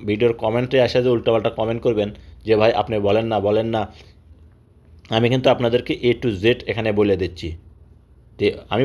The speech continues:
বলতেছি না যে আপনি পাঠান এইভাবে, কারণ এখানে দেখুন আমার ব্যালেন্স নাই, এর কারণে টাকাটা কিন্তু গেল না। কারণ আমার ব্যালেন্স আছে হচ্ছে সতেরো রিয়াল, আবার ব্যালেন্স লাগবে হচ্ছে ঊনত্রিশ রিয়াল, প্রায় তিরিশ রিয়াল। তে আপনাদের বোঝানোর সুবিধার্থে কিন্তু কীভাবে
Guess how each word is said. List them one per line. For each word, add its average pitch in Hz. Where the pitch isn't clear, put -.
বলতেছি 127
না 160
যে 147
আপনি 131
পাঠান 120
এইভাবে, 95
কারণ 113
এখানে 127
দেখুন 117
আমার 113
ব্যালেন্স 110
নাই, 127
এর 104
কারণে 120
টাকাটা 107
কিন্তু 117
গেল 101
না। 123
কারণ 107
আমার 113
ব্যালেন্স 107
আছে 123
হচ্ছে 123
সতেরো 123
রিয়াল, 117
আবার 107
ব্যালেন্স 110
লাগবে 123
হচ্ছে 123
ঊনত্রিশ 113
রিয়াল, 90
প্রায় 120
তিরিশ 127
রিয়াল। 92
তে -
আপনাদের 123
বোঝানোর 135
সুবিধার্থে 135
কিন্তু 123
কীভাবে 123